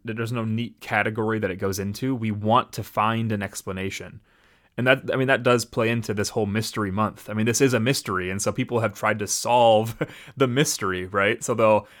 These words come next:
they'll explain it away by saying, "Oh, it's not actually years, it's just a, a different way that we're talking about time," uh, or years weren't, uh, you know, a year back then wasn't the same amount of days as a year that we have now.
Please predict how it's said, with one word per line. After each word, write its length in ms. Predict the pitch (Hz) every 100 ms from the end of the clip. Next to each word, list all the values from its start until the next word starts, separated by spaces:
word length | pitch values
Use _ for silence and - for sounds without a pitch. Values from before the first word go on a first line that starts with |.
| -
they'll 160 | 131
explain 560 | 113 - - 123 120 120
it 80 | 110
away 280 | 104 107
by 180 | 120 104
saying, 360 | 104 113 107 104
"Oh, 140 | 117
it's 180 | 117 -
not 220 | 120 110
actually 460 | - 110 - 117 107
years, 640 | 98 123 143 135 131 110
it's 160 | 107 98
just 240 | 113 -
a, 260 | 107 95 87
a 60 | 107
different 260 | 113 117
way 140 | 104 110
that 120 | 98
we're 100 | 95
talking 360 | - 139 147
about 240 | 127 120 -
time," 540 | 123 110 110 107 110 - - _ -
uh, 280 | 104 95
or 420 | 95 107 104 101 98
years 560 | 110 120 139 135 113
weren't, 380 | 107 117 120 - _ _ - -
uh, 400 | 104 95 92 92 - - _ _ _
you 80 | 120
know, 100 | 107
a 80 | 110
year 300 | 110 135 135
back 260 | 123 113
then 320 | 113 113 117
wasn't 280 | 107 113 120
the 60 | 110
same 300 | - 117 113
amount 220 | 107 104
of 100 | 95
days 380 | 107 104 110 107
as 140 | 101
a 60 | 101
year 240 | 95 110
that 120 | 107
we 80 | 104
have 200 | 98 92
now. 640 | 95 104 117 113 113 110